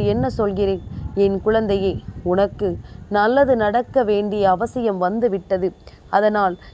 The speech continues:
இப்பொழுது உன்னை சுற்றி இருக்கின்ற இந்த தீமைகளிலிருந்து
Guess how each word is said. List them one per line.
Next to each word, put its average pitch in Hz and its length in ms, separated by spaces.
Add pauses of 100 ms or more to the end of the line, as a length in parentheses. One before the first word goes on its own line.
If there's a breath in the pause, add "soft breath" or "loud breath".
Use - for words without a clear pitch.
இப்பொழுது 240 600
உன்னை 208 280
சுற்றி 233 400
இருக்கின்ற 220 560
இந்த 190 320
தீமைகளிலிருந்து 208 1000